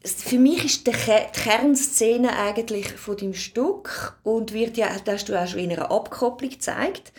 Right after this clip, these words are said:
der Moment, wo du beschreibst, eigentlich deine englischen Anteile und deine schweizerischen Anteile und wie du dort dazwischen versuchst, so wie au-, zwischen einer Jalousie,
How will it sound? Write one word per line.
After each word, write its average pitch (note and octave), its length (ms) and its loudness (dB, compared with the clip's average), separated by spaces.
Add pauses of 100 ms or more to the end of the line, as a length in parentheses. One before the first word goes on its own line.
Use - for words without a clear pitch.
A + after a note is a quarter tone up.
(680)
der G3+ 100 4
Moment, C4 460 2
wo B3+ 60 2
du A#3+ 120 -4
beschreibst, G#3 840 -2
eigentlich G3+ 400 -4
deine G#3+ 300 -2
englischen C#4+ 480 0
Anteile G#3+ 600 2
und G3+ 140 -6
deine G#3+ 220 -4
schweizerischen C4 760 -2
Anteile A3+ 520 2
und G#3+ 100 -4
wie A3+ 100 -4
du A3+ 120 -4
dort A3+ 340 0
dazwischen B3+ 560 -4
versuchst, B3 500 -6
so A3 100 -10
wie A#3 100 -8
au-, A#3+ 100 -8 (160)
zwischen A#3+ 300 -8
einer A3+ 100 -6
Jalousie, A3 680 -4